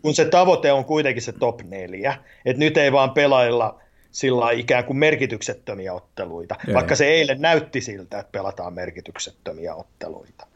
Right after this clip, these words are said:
Speaker 1: Niin sitten pälisottelu oli kyllä ehdottomasti sellainen, josta piti ottaa pisteet, ja kun tietää, että siellä on tulossa vielä Chelsea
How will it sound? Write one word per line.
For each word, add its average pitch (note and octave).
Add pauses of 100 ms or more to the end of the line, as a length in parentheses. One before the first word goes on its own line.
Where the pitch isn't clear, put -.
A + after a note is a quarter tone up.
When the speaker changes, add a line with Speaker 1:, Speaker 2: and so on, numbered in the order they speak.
(400)
Speaker 1:
Niin A2+
sitten C#3+
pälisottelu D3
oli C#3
kyllä C3+
ehdottomasti B2+
sellainen, B2
josta A2
piti B2+
ottaa G#2+
pisteet, F3+ (600)
ja C3+ (380)
kun C#3
tietää, E3+
että A#2+
siellä C#3+
on A#2+
tulossa D3
vielä A#2 (800)
Chelsea D3